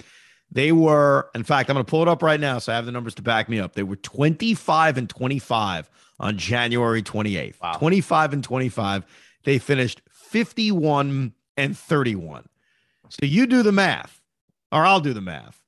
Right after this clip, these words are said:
Speaker 2: Yeah.
Speaker 1: Twenty-six and six <laughs> over their last thirty-two games.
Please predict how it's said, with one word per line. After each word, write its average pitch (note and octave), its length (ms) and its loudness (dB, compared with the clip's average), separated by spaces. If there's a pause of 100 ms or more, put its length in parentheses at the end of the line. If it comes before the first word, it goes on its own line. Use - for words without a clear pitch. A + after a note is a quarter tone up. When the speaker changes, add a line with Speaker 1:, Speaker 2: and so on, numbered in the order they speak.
(160)
Speaker 2:
Yeah. - 120 -10
Speaker 1:
Twenty-six A#3 800 0
and C#3+ 180 -2
six - 640 -6 (600)
<laughs> - 400 -10
over A3+ 260 -8
their F#3+ 180 -2
last A3 420 -2
thirty-two E3+ 520 -6
games. D3+ 400 -2